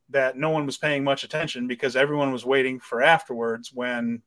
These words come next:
Jack Perry and Hook were gonna have their thing. Uh, they certainly got that across on the T V broadcast. Mel, I know you were in the building, so you might not have seen this, but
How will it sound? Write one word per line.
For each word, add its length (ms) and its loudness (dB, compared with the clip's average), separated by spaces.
Jack 320 2
Perry 300 2
and 100 -4
Hook 280 4
were 100 -6
gonna 240 -4
have 200 -2
their 160 -8
thing. 360 -6
Uh, 340 4
they 340 4
certainly 420 2
got 220 2
that 180 4
across 360 0
on 100 -4
the 60 -10
T 180 -10
V 140 -4
broadcast. 600 -2
Mel, 200 0
I 80 -2
know 100 0
you 140 0
were 80 2
in 140 -2
the 40 -4
building, 380 2
so 240 0
you 160 -8
might 160 -4
not 80 -4
have 100 -6
seen 160 -4
this, 140 -4
but 180 -4